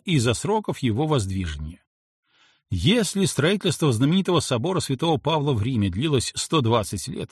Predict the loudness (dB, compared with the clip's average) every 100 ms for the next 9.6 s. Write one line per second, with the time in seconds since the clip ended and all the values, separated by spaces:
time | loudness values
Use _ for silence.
0 | -14 _ -4 -2 0 0 0 0 2 2
1 | 2 0 -4 -6 -4 -2 -2 -2 0 2
2 | 0 0 -2 -4 -6 -2 -2 0 0 0
3 | -2 -2 -18 -8 0 2 4 4 2 2
4 | 2 4 2 -2 -6 -4 -4 -6 -10 _
5 | _ _ -20 _ _ 0 2 2 0 0
6 | 0 2 0 0 0 2 2 2 4 4
7 | 2 0 -2 -2 0 0 0 0 2 2
8 | 0 -2 -6 -6 -4 -4 -4 -4 -2 0
9 | 0 0 -2 -2 0